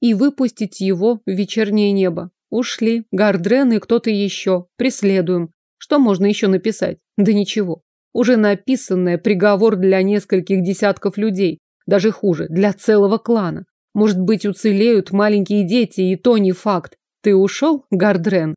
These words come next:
и думаешь, что за спиной у тебя есть что защищать, есть на что опереться? Ты взорвался, Бран, и очень скоро ты об этом узнаешь.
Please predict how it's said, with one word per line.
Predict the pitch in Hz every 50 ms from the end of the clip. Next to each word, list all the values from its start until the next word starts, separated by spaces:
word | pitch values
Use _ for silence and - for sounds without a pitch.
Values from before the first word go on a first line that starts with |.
| _ _ _ _
и | - 214
думаешь, | 220 214 294 277 262 262 254 214
что | - - _ - 254 247
за | 226 180 190 233 214
спиной | - - - - 226 220 233 262 247
у | 214 196
тебя | - 220 196 185 220
есть | 220 214 185 220 240 226 - - -
что | - - - 233 233
защищать, | 185 208 220 - - - 214 - - - 277 294 277 - _ _ _
есть | - 180 170 190 226 240 226 - - - -
на | 170 180 190 190 180
что | - - - 214
опереться? | 208 185 - 202 196 226 269 269 - - - 180 - _ _ _ -
Ты | - 220 226 226 214 185 - -
взорвался, | 180 160 165 208 - - - 170 165 185 208 214 190 165 - - 180 170
Бран, | 165 147 190 202 196 170 156 156 - _ _ -
и | 196 208
очень | 202 196 - 185 190
скоро | 175 - - 220 202 190 196 190
ты | - - 233 233
об | 208 190 175 160
этом | 190 190 202 190 202
узнаешь. | 208 190 175 208 202 190 165 156 156 151 - -